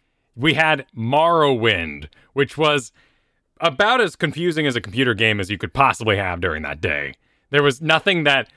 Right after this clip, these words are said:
quite existed like it before for modern senses, and it did not work as you expected it to. Battlefield nineteen forty-two, amazing,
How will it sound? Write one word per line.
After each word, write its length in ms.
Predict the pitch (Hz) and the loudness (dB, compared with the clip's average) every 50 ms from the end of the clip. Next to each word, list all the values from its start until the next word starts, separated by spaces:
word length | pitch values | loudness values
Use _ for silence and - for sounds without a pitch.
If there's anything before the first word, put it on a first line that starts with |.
| _ _ _ _ _ _ | _ _ _ _ _ _
quite 320 | - - - 175 180 196 190 - | -12 -4 0 0 0 0 -2 -4
existed 520 | 170 143 131 139 170 156 - - 156 127 | -6 -4 -2 0 -2 0 0 -2 -4 -2
like 220 | 135 143 156 135 | -2 -4 -2 -2
it 160 | - 143 120 - | -2 -4 -2 -2
before 600 | - - - - - 175 185 196 208 214 190 - _ _ _ _ | -4 -4 -4 -4 -4 -2 -2 0 -2 -2 -4 -6 _ _ _ _
for 120 | - 131 | -4 -2
modern 360 | 123 135 139 147 147 143 131 | 0 2 2 4 2 2 0
senses, 640 | - - 156 160 143 - - 196 196 185 - - - _ _ _ - | -2 -2 -2 -2 -2 -2 -2 -2 -2 -2 -4 -8 -16 _ _ _ -2
and 440 | - 135 139 135 131 123 120 120 - _ _ - | 0 2 4 4 4 2 2 -2 -4 _ _ -2
it 200 | 131 143 131 - | -2 -2 0 0
did 260 | - 135 120 98 92 | 0 0 0 0 -2
not 340 | 110 120 127 135 139 135 _ | 0 2 2 2 2 0 _
work 480 | 131 117 104 110 117 113 110 - - - - _ | -12 -6 -2 0 2 2 2 0 -6 -14 -12 _
as 220 | - 117 113 107 | 0 0 0 2
you 60 | 107 120 | 0 -4
expected 360 | 120 - - 208 202 - 175 | -4 -2 -2 -2 0 0 -2
it 80 | 143 | -4
to. 100 | - - | -4 -6
Battlefield 560 | 101 82 - 165 185 196 196 170 - 185 185 160 | -4 0 2 2 4 4 4 2 2 0 2 2
nineteen 240 | 175 165 139 160 | 2 0 0 -2
forty-two, 380 | 131 151 156 143 127 - 147 143 | 0 0 0 0 0 -2 -2 -2
amazing, 960 | 135 139 151 156 - - 220 240 254 262 262 262 254 196 185 190 151 120 101 | -2 -4 -6 -8 -10 -12 -8 -4 -2 0 2 2 2 2 2 2 2 0 -2